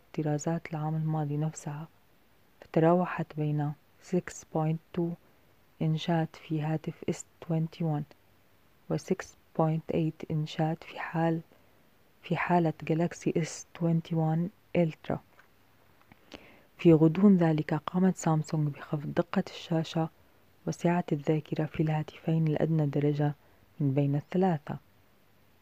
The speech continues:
ولجأت الشركة الكورية الجنوبية إلى هذه الخطوة على الأرجح من أجل خفض السعر. وفي العام الحالي، تأخذ الكاميرا الخلفية جانبا ركنيا بارزا في كل جهاز،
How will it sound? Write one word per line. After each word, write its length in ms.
ولجأت 420
الشركة 460
الكورية 520
الجنوبية 640
إلى 180
هذه 300
الخطوة 500
على 120
الأرجح 540
من 100
أجل 260
خفض 320
السعر. 540
وفي 260
العام 320
الحالي، 440
تأخذ 420
الكاميرا 440
الخلفية 680
جانبا 600
ركنيا 460
بارزا 720
في 200
كل 260
جهاز، 480